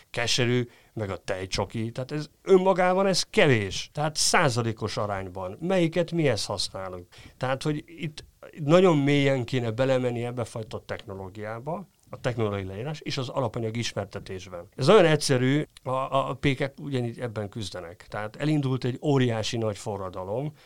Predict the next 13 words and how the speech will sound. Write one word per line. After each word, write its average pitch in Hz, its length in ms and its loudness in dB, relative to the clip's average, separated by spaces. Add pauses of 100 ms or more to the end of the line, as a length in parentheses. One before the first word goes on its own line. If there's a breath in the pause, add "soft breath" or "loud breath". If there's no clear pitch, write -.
(140 soft breath)
ugye 101 180 -8
a 95 120 -8
kenyérforradalom, 95 1000 -6 (400 soft breath)
amire 160 360 2
én 190 100 -2
azt 180 180 4
gondolom, 131 460 2
hogy 147 200 0 (140)
itt 151 140 -6
volt 101 220 -10
a 117 200 -4 (400)
tényleg 123 280 -6
ideje. 98 480 -12